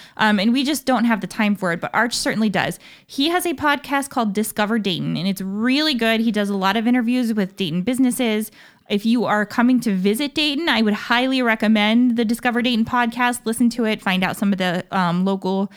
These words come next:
um, highlights of the area. It's a really good way to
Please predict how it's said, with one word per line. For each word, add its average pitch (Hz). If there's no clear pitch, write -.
um, 180
highlights 262
of 233
the -
area. 226
It's 196
a 196
really 202
good 196
way 180
to 180